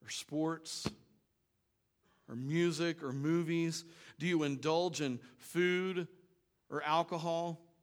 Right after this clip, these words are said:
or other substances? Do you turn to a certain relationship, maybe even a relationship that's not very healthy? Where's your sanctuary?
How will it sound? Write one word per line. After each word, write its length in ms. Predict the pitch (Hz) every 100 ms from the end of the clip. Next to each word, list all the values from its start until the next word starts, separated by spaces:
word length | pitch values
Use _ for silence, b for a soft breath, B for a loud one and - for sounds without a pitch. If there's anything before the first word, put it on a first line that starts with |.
| _ _ _ _ _
or 160 | 156 170
other 220 | 175 160
substances? 1040 | - 165 165 - 180 170 196 185 180 - - _ _ _ _ B B
Do 80 | 175
you 100 | 180
turn 380 | 175 202 202 208
to 200 | 202 165
a 40 |
certain 460 | - 196 170 165 147
relationship, 880 | 131 143 175 170 185 170 185 190 - - _ _ _ _ _ _ _ _ b
maybe 340 | 139 160 175
even 200 | 170 165
a 80 | 165
relationship 640 | 147 151 160 165 151 160 156
that's 160 | 135
not 140 | 147 147
very 160 | 135
healthy? 520 | 127 147 - 175 175 156 b b b b b
Where's 300 | 165 233 208
your 180 | 214 214 -
sanctuary? 640 | - 208 - 139 117 110